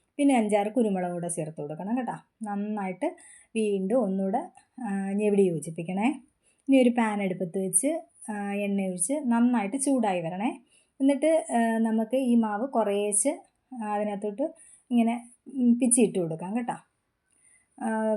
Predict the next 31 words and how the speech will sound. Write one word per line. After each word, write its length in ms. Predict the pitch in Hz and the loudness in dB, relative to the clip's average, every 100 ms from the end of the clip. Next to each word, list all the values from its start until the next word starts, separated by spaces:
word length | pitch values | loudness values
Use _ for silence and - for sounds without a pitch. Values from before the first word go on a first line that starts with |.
| 214 233 254 | -2 -8 -4
നല്ല 340 | 226 226 247 285 | 0 4 4 4
ബോൾ 420 | 233 240 247 269 | 6 6 6 6
പോലെ 360 | 277 277 277 277 | 4 4 4 4
ഒന്നും 240 | 269 269 254 247 | 4 4 0 -4
ആവത്തില്ല, 680 | 240 226 208 202 202 196 202 | -4 -2 -2 -2 -2 -4 0
കാര്യം 220 | 214 220 | 2 4
എന്ന് 100 | 233 | 2
വെച്ചാൽ 160 | 233 | 2
ഇച്ചിരി 180 | 240 240 | 0 0
ലൂസ് 420 | 254 247 254 247 | 2 2 2 2
മാവല്ലേ, 640 | 254 220 190 180 185 196 170 - _ _ 220 | 4 2 0 -4 -2 -4 -6 -12 _ _ -4
അത് 140 | 214 | -2
കാരണം 300 | 226 226 277 | 0 0 0
നമുക്കിങ്ങനെ 600 | 247 233 233 226 226 - - _ | 2 2 2 -2 -2 -6 -14 _
പിച്ചിയെടുത്ത് 540 | 254 240 285 240 202 233 214 | -6 -2 0 0 0 -2 0
ഇടാനേ 400 | 208 196 190 196 | 0 0 -2 -4
പറ്റത്തുള്ളൂ 520 | 190 170 165 160 160 202 | -4 -6 -8 -6 -6 -6
കേട്ടോ. 200 | 208 170 - _ _ _ _ _ _ _ _ 240 | -8 -10 -12 _ _ _ _ _ _ _ _ 2
അത് 80 | |
കണക്ക് 300 | 254 262 262 | 6 6 4
തന്നെ 160 | 262 262 | 4 4
നമ്മൾ 300 | 262 254 262 | 4 4 4
മാവ് 440 | 254 247 240 247 | 4 4 2 4
ഇട്ട് 220 | 254 233 254 | 2 4 4
കഴിയുമ്പം, 640 | 240 226 226 254 277 254 | 6 6 4 4 2 0
ആ, 240 | 214 214 | -4 -4
തീ 260 | 208 202 240 | -4 6 8
മീഡിയം 460 | 233 220 214 226 233 | 10 8 4 4 4
ഫ്ലെയിമിൽ 320 | 220 202 202 | 2 2 0
വെച്ച് 220 | 180 - | 0 -2
കൊടുക്കണേ. 520 | 165 175 190 226 294 | -2 -2 0 0 0